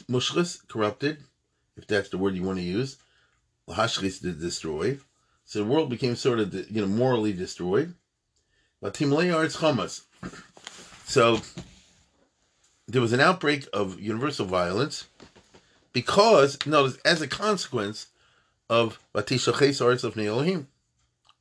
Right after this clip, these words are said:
Okay? Now, what does that mean? By the way, the, the language is very wonderful. How do you translate "Vatishoches haaretz lifnei Elohim"?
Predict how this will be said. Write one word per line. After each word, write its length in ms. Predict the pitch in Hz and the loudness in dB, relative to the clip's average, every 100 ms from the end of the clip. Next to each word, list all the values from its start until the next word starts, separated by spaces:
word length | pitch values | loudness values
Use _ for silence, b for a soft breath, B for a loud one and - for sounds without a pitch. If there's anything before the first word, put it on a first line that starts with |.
| _ | _
Okay? 260 | 127 202 196 _ _ b b b b b - | -10 -10 -12 _ _ b b b b b -4
Now, 80 | 117 | 2
what 100 | 165 | 4
does 120 | 175 | 4
that 120 | 147 | 2
mean? 300 | 117 120 151 - - | 0 0 -2 -8 -2
By 120 | 165 | 0
the 80 | 180 | 2
way, 140 | 110 | 2
the, 140 | 95 | 0
the 200 | 95 87 | -2 -2
language 380 | 92 135 139 95 | -2 0 0 -2
is 120 | 92 | -4
very 180 | 90 107 | 0 0
wonderful. 520 | 95 113 107 - 69 _ b b b | 2 -2 -2 -8 -14 _ b b b
How 140 | - 139 | -2 0
do 60 | |
you 60 | 127 | 0
translate 460 | 135 123 - 107 | 0 0 0 0
"Vatishoches 680 | 90 - 98 - 101 117 - | -2 -4 -4 -2 0 0 2
haaretz 260 | 101 101 92 | 2 2 -2
lifnei 260 | 85 110 | -6 -4
Elohim"? 400 | 98 95 107 - | -2 -2 -4 -6